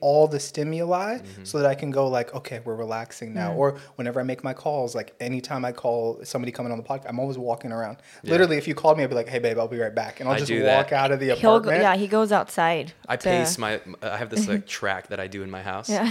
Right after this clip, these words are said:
Speaker 2: I go around the dining room table, up the side, come through the living room, in front of the stairs, and then just repeat it.
Speaker 3: <laughs> Yeah.
Speaker 1: Yeah.
Speaker 2: And it drives my wife nuts.
Speaker 3: Yeah.
Speaker 2: <laughs> But it's
Speaker 1: That's
Speaker 2: the
Speaker 1: so
Speaker 2: way I,
Speaker 1: funny.
Speaker 2: you know, I'm focused
Speaker 1: Yeah.
Speaker 2: in.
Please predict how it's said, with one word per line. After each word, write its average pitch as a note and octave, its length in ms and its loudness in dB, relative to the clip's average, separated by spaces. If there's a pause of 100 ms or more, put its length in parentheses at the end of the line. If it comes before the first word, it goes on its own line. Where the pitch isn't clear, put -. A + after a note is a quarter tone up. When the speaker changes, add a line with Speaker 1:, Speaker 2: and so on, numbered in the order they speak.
Speaker 2:
I - 100 2
go G#2+ 220 0
around G2+ 220 0
the G#2+ 60 -4
dining G#2 260 -4
room G2+ 80 -4
table, G#2 400 -4 (180)
up G#2 120 -4
the A2+ 80 -6
side, G#2 720 -4
come G#2 160 -6
through A2+ 140 -6
the G#2+ 60 -6
living G2+ 240 -2
room, G#3+ 280 2
in G#3 240 0
front - 180 2
of G#2+ 60 -2
the F#3+ 80 2
stairs, G2+ 260 0
and A2 60 -2
then G2+ 100 -4
just G2+ 220 -4
repeat G#2 320 -4
it. E2+ 140 -8
Speaker 3:
<laughs> - 40 -20
Yeah. A#3+ 200 4
Speaker 1:
Yeah. C#3+ 300 4
Speaker 2:
And B2 120 4
it A#2+ 80 0
drives A#2+ 260 6
my A#2 100 4
wife A2 220 4
nuts. G#2+ 300 -2
Speaker 3:
Yeah. A#3 240 8
Speaker 2:
<laughs> C3+ 260 2
But G3 640 4
it's D3 100 6
Speaker 1:
That's G3+ 160 2
Speaker 2:
the - 60 0
Speaker 1:
so A#2 60 4
Speaker 2:
way A#2 120 4
I, B2+ 100 2
Speaker 1:
funny. C3 180 -4
Speaker 2:
you B2+ 60 -4
know, A#2+ 180 -6
I'm A2 100 -12
focused A#2+ 400 0
Speaker 1:
Yeah. C#3+ 80 -2
Speaker 2:
in. B2+ 160 -10